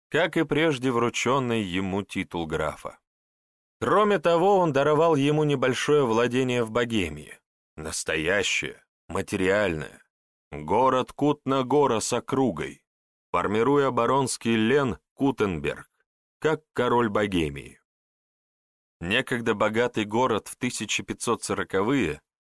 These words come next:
оказался совершенно разорён и пребывал в чудовищном упадке. Поэтому Фердинанд отдал его в лен без всяких сомнений и волнений, стараясь через это привязать парня к своим землям и себе,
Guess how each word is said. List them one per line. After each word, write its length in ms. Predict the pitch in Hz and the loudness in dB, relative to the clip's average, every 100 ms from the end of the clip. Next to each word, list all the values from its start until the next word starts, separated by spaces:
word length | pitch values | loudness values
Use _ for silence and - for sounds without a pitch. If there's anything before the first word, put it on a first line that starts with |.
| _ _ - | _ _ -10
оказался 680 | 82 117 117 180 160 - 151 | -4 -2 0 2 0 0 -2
совершенно 800 | - 135 139 - 151 143 131 123 | 0 0 0 0 0 0 -2 0
разорён 600 | 120 92 104 131 135 90 | 0 0 0 2 0 0
и 40 | |
пребывал 540 | - 87 80 85 110 95 | -2 -4 -2 2 2 0
в 60 | |
чудовищном 800 | - 110 104 107 92 - 95 90 | -2 -2 0 0 0 -2 -2 -4
упадке. 540 | 95 90 78 - - _ _ _ _ _ - | -2 -2 -2 -6 -20 _ _ _ _ _ -2
Поэтому 500 | 98 139 139 147 143 | 0 2 2 0 2
Фердинанд 760 | 147 139 123 139 151 139 - - | 0 0 0 2 2 0 -4 -4
отдал 500 | 135 156 110 95 110 | 0 0 0 0 2
его 340 | 104 107 110 101 | 4 2 2 2
в 80 | 92 | 2
лен 340 | 120 147 113 | 2 2 0
без 340 | 78 92 139 - | -2 -2 -2 -2
всяких 520 | - 175 170 151 131 | -2 0 0 -2 -4
сомнений 720 | - 123 120 117 117 110 98 | -2 0 0 0 0 0 0
и 40 | 92 | 0
волнений, 760 | 90 90 82 76 69 69 - _ _ _ _ _ - | 0 0 -2 -6 -8 -14 -20 _ _ _ _ _ -12
стараясь 540 | - 117 139 135 127 | -2 2 2 2 0
через 400 | - 123 123 110 | -2 0 0 0
это 240 | 131 120 113 | 0 0 -4
привязать 600 | 113 113 104 117 113 - | -2 0 0 0 -2 -2
парня 360 | 113 107 98 | -2 0 -4
к 40 | - | -4
своим 380 | 95 98 95 | -2 0 0
землям 440 | 82 95 101 90 87 | -2 -2 0 -2 -4
и 40 | |
себе, 460 | 80 85 78 67 | -6 -8 -8 -8